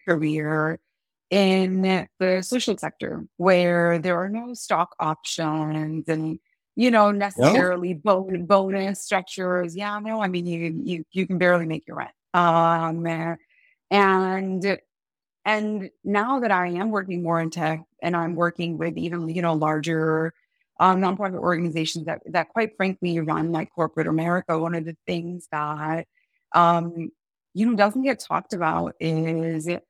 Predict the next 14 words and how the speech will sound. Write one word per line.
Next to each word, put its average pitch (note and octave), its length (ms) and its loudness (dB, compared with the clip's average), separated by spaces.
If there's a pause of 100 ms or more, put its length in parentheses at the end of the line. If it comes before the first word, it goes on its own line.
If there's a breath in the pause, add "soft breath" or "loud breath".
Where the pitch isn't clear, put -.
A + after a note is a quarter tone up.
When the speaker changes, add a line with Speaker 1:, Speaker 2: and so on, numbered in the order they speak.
(360)
Speaker 1:
all B3 560 6
of F#3 320 0
the F3 120 -4
industries D#3 840 -6 (120)
in D#3+ 140 -2
which D#3+ 560 -2
your F3+ 320 2
bonus E3+ 760 -6
could E3 200 -4
be D#3+ 320 -2
the D#3+ 180 -6
equivalent E3+ 600 -4
of D#3+ 100 -6
a D#3 80 -6